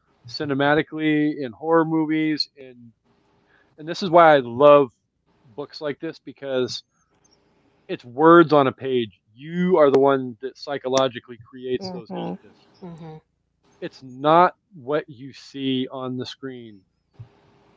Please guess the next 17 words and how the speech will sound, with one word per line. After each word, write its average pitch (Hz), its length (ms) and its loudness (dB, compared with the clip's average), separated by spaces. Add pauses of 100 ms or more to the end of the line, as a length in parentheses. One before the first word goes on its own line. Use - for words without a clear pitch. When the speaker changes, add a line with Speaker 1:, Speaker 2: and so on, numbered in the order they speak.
(680)
Speaker 1:
I - 60 -12
mean, 190 260 -10
Speaker 2:
What - 120 0
Speaker 1:
the - 60 -4
Speaker 2:
you 214 60 2
Speaker 1:
stuff 220 200 -2
Speaker 2:
see 208 60 2
Speaker 1:
you 180 60 6
Speaker 2:
in 165 60 -4
Speaker 1:
see 214 80 -2
Speaker 2:
your 190 100 10
Speaker 1:
on 180 60 4
the 180 60 6
Speaker 2:
head. 165 100 4
Speaker 1:
screen 165 240 4 (640)
can 170 220 -8
be 147 420 4